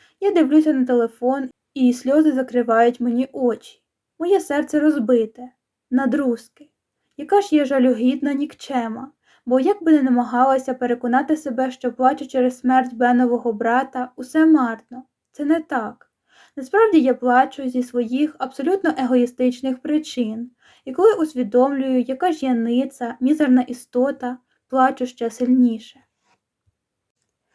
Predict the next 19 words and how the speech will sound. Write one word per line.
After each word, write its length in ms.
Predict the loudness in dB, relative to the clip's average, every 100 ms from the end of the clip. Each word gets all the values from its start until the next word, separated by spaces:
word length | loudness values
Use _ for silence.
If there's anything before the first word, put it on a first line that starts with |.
| _ _ _
Колін 520 | 0 4 6 4 0
Гувер, 680 | -4 -4 0 0 0 -2 -4 -6
дев'яте 580 | -2 0 2 0 -2 -2
листопада. 840 | -2 -2 -8 -6 -4 -4 -6 -12 -20 _ _ _ _
Бен. 460 | -2 -2 -2 -6 -12 _ _ _ _ _ _ _ _ _ _
Я 180 | 2 6
міцно 400 | 6 4 -4 -6
стискаю 640 | -6 -12 -10 -4 0 0
в 40 |
руці 360 | -2 -6 -6 -10
телефон, 760 | -2 2 2 0 -10 -10 -10 -18 _
тамуючи 460 | 0 2 4 2 -2
в 60 |
собі 240 | -2 0 0
бажання 720 | 0 -2 -2 -2 0 -2 -6 -12
загилити 800 | -8 -6 -4 0 2 2 2 -2
ним 300 | 0 0 -2 -4
об 180 | -10 -10
стіну. 580 | -10 -2 0 0 -4